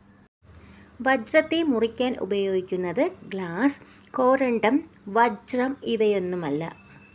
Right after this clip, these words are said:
ഓപ്ഷൻ സി, വജ്രം. മറ്റു കൃഷികൾക്ക് പൊതുവെ അനുയോജ്യമല്ലാത്ത ലാറ്ററൈറ്റ് മണ്ണ് ഏറെ അനുയോജ്യമായ നാണ്യവിള പരുത്തി, റബ്ബർ, കാപ്പി,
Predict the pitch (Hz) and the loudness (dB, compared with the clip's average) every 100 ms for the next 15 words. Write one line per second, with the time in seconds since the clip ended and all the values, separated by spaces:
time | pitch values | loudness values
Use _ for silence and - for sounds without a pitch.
0 | - - - - - - _ _ _ _ | -20 -20 -20 -20 -20 -20 _ _ _ _
1 | _ _ _ _ _ - - - - - | _ _ _ _ _ -20 -20 -20 -18 -4
2 | 262 277 - 285 269 - - 214 - - | -2 0 -2 0 0 -2 -2 -2 -4 -4
3 | 226 214 - 214 - - - - - - | -4 -4 -8 -8 -10 -12 -20 -20 -20 -20
4 | - - - - - _ _ - - - | -20 -20 -20 -20 -20 _ _ -20 -20 -20
5 | - - - 277 294 - 320 277 254 269 | -20 -20 -2 0 0 -4 -8 -2 -2 0
6 | 240 226 247 247 202 185 190 220 254 269 | -2 -2 -2 -4 -2 -2 -2 -2 -2 0
7 | 285 320 311 320 285 254 247 247 214 196 | 0 0 -2 0 0 0 -4 -2 0 2
8 | 214 214 240 247 196 180 180 220 - - | 0 -4 -4 -4 -6 -8 -6 -8 -12 -20
9 | - - - 277 302 339 - 233 220 220 | -20 -20 0 2 4 2 0 -2 0 0
10 | 214 208 196 180 - 254 220 202 190 165 | 0 -4 -2 -4 -4 -4 -4 -4 -4 -6
11 | 156 - - - - - 202 196 180 - | -8 -8 -14 -20 -20 -8 -4 -2 -4 -6
12 | 180 254 - - - 214 240 247 - 165 | -6 -6 -8 -18 -14 -6 -6 -6 -8 -6
13 | 214 - - - - 262 262 254 - | -6 -10 -20 -20 -4 -2 -2 -4 -6